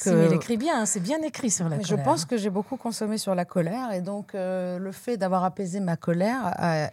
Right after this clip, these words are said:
Speaker 2: énormément aidé à ma sobriété, tu vois, parce que d'un
Speaker 1: Ouais.
Speaker 2: coup, je m'énervais contre quelqu'un, et ben, j'allais, euh, me servir un verre,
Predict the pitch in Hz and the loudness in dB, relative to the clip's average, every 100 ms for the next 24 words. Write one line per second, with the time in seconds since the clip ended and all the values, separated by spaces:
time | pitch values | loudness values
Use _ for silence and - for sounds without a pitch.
0 | 185 190 226 214 196 202 185 196 196 165 | -2 2 2 2 2 2 0 0 0 4
1 | 208 226 _ - 185 190 - 170 175 180 | 4 2 _ -4 0 0 0 -2 -2 -2
2 | - 170 147 - 160 175 196 - 180 170 | -4 -8 -8 -6 -4 -2 -2 -4 -4 4
3 | 208 185 202 190 185 180 190 185 - 185 | 8 10 8 4 4 4 4 -2 -4 -2
4 | 175 147 185 208 202 160 160 151 156 151 | -2 -2 -2 0 -2 -4 -4 -4 -4 -4
5 | 139 147 165 165 147 151 143 147 143 156 | -6 -8 -12 -10 -6 -4 -4 -4 -4 -4
6 | 190 196 202 180 | -2 -2 -4 -6